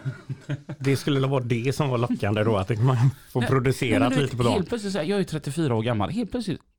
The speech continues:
Speaker 2: jag blev ju som tjugofem. För jag
Speaker 1: Ja.
Speaker 2: bara såg ung och snabb ut.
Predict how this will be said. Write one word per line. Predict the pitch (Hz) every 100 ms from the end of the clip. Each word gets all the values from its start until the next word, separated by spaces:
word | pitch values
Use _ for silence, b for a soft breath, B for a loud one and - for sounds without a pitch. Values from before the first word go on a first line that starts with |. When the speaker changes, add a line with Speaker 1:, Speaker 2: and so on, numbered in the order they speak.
| _
Speaker 2:
jag | 165 143
blev | 262
ju | 196
som | 185
tjugofem. | 175 156 - 220 - _ _ _ _ _ _ _ _ _
För | 220
jag | 202
Speaker 1:
Ja. |
Speaker 2:
bara | 190 156
såg | 147 170 233
ung | 214 147 143
och |
snabb | 143 160 220
ut. | 185 - -